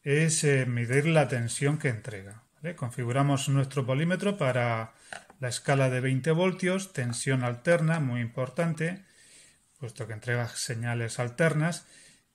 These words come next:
y nada, lo ponemos en funcionamiento. Vale, ahí está entregando ya cero cinco voltios. Y bueno, voy a subirle un poquito las revoluciones al motor.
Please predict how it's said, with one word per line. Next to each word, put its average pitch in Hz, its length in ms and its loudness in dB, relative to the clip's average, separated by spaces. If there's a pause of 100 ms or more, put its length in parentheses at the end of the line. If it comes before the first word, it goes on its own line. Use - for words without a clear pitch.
y 214 360 0
nada, 147 260 2
lo 147 140 0
ponemos 165 360 -2
en 123 220 -2
funcionamiento. 113 800 -8 (3500)
Vale, 151 420 -4
ahí 135 120 -2
está 139 260 -2
entregando 139 460 2
ya 143 240 4
cero 135 400 0
cinco 139 340 -2
voltios. 190 720 2 (1040)
Y 160 220 0
bueno, 123 260 -2
voy 120 100 -4
a 117 40 -4
subirle 135 340 0
un 123 100 -2
poquito 135 460 0
las 135 160 4
revoluciones 135 640 2
al 147 120 4
motor. 190 420 4